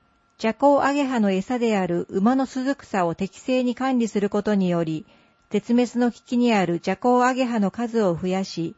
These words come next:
市内の自然を豊かにしていく。また、吉田西小学校と連携し、児童がジャコウアゲハを観察できる機会を作り、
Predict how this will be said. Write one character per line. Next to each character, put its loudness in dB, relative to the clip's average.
市 -8
内 2
の 4
自 -2
然 2
を 4
豊 0
か -2
に 0
し -10
て -2
い 0
く。 -4
ま -4
た、 -2
吉 -2
田 2
西 -2
小 4
学 0
校 0
と 0
連 0
携 -2
し、 -4
児 -4
童 4
が 0
ジ -2
ャ -4
コ -2
ウ 0
ア 0
ゲ -2
ハ 0
を 0
観 0
察 -6
で -2
き -6
る 0
機 -20
会 -2
を -2
作 -4
り、 -8